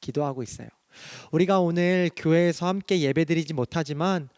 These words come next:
집에서도 우리가 하나님을 예배할 수 있고 하나님을 찬양할 수 있어요. 우리 친구들은 교회에서만 예배를 드리는 것이 아니라 집에서도, 유치원에서도, 어린이집에서도,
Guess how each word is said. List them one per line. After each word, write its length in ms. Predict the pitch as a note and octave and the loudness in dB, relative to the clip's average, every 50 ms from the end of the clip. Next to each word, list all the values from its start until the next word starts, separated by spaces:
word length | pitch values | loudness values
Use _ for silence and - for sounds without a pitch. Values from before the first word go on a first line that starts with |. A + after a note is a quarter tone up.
| - - - _ | -20 -20 -20 _
집에서도 720 | - - - - F3+ G3 A#3 A#3+ - G#3 E3+ - E3 F3+ E3+ | -6 -4 -2 0 4 4 4 4 2 0 -2 -2 0 -2 -2
우리가 460 | C3+ B2 C3 C3 - D#3+ E3+ C#3+ C3+ | -2 -2 -2 -2 -2 -4 -6 -6 -8
하나님을 600 | - - A3+ B3 C4 B3 G#3+ F3+ D#3 D#3 D#3 C#3 A2 | -8 -6 -2 0 0 0 0 0 -2 -2 -2 -4 -2
예배할 440 | A#2+ B2+ B2+ B2 D#3+ D#3 C#3+ B2+ A#2 | -2 -2 0 0 0 0 -2 -2 -6
수 120 | - - | -10 -12
있고 400 | A2 - _ - C#3 E3+ C4 D4 _ - - - - - | -14 -14 _ -4 -2 -2 -2 -2 _ -16 -20 -20 -12 -6
하나님을 580 | - A3 A3 A3 G3+ D#3+ C3+ C3+ E3 E3+ C3+ - - | -4 -2 0 0 0 0 -2 -2 -4 -4 -4 -6 -10
찬양할 460 | - - - A3 G#3+ A#3 A3+ G#3+ F#3+ | -12 -10 -6 -2 -2 0 0 0 -2
수 140 | D3+ - - | -4 -4 -8
있어요. 360 | A#2+ - - - A2 G#2 A2 - _ _ _ _ _ _ _ _ | -10 -10 -10 -14 -14 -14 -14 -20 _ _ _ _ _ _ _ _
우리 160 | - G3 A3 | -2 0 0
친구들은 580 | - - - B3 A#3+ B3 A3 G3+ G#3+ G#3+ G#3 F3+ - | 0 -2 -4 -2 -2 0 2 2 2 2 2 0 -4
교회에서만 920 | - - - D#3 F3 F#3+ G3 F#3+ F#3+ F3+ - - F3 E3 E3+ F3 F3 E3 C3+ | -6 -2 0 2 4 4 4 4 2 0 -2 -4 -4 -2 -2 -2 -2 -2 -2
예배를 400 | B2+ B2+ B2 C#3+ D3+ D#3 D#3+ D#3 | -2 -2 0 0 0 0 0 -2
드리는 320 | - D#3 - D#3+ F3 G3 | -2 -2 -2 -2 0 0
것이 240 | G3 G3 F3+ - G3+ | 0 0 0 0 -2
아니라 420 | D3 B2 B2 C#3+ G3 A3 E3 A2 - _ - - - - - - - - _ _ _ _ _ _ _ | -4 -4 -2 -2 -2 -2 -2 -6 -10 _ -20 -20 -20 -18 -18 -18 -20 -20 _ _ _ _ _ _ _
집에서도, 720 | - - - F#3 F3 D#3+ D3 - - E3 C#3 - B2 A2 - _ _ _ _ _ _ _ _ - | -6 -4 -2 0 4 4 4 4 2 -2 -4 -4 -6 -10 -12 _ _ _ _ _ _ _ _ 0
유치원에서도, 880 | F#3+ A#3 - - - - - A#3+ G#3 F#3 E3 D3+ - C#3+ A#2 A#2+ A#2 - _ _ _ _ | 0 0 0 0 -2 2 2 4 4 4 2 0 -4 -4 -6 -6 -8 -10 _ _ _ _
어린이집에서도, 1040 | - C#3+ D3 D#3+ F#3 A3 A3+ A3 G#3+ G3 D#3+ C#3+ C#3 D3 C#3 D#3 - G#3+ A#3 E3+ | -2 0 2 2 2 2 2 2 0 0 -2 -2 -4 -4 -4 -2 0 0 0 0